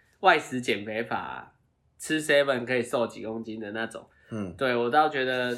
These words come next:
Speaker 1: 那种方式还不错啊。
Speaker 2: 嗯。
Speaker 1: 然后我，我自己分享一下，其实，实际，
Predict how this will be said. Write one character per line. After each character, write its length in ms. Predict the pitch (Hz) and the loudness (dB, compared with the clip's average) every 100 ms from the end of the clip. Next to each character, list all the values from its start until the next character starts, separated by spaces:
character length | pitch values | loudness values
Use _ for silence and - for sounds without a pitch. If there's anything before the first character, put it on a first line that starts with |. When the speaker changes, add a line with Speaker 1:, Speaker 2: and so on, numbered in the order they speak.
| 135 | -4
Speaker 1:
那 80 | |
种 140 | 139 107 | -4 -2
方 200 | 117 120 | -4 -4
式 180 | 120 110 | -6 -6
还 120 | 95 | -8
不 120 | 95 | -12
错 320 | - 107 - | -16 -14 -14
啊。 100 | - | -10
Speaker 2:
嗯。 300 | 107 104 90 90 - | -6 -4 -6 -10 -2
Speaker 1:
然 120 | 139 | 4
后 340 | 165 165 156 | 6 8 6
我， 300 | 131 127 120 | 4 0 0
我 80 | 123 | 0
自 120 | 120 | 6
己 100 | 208 | 6
分 240 | 147 156 170 | 8 6 6
享 180 | 151 113 | 6 6
一 60 | |
下， 140 | 131 147 | 6 4
其 280 | - 139 | 2 -4
实， 100 | 147 | -4
实 200 | - 151 | -4 -4
际， 100 | 156 | 6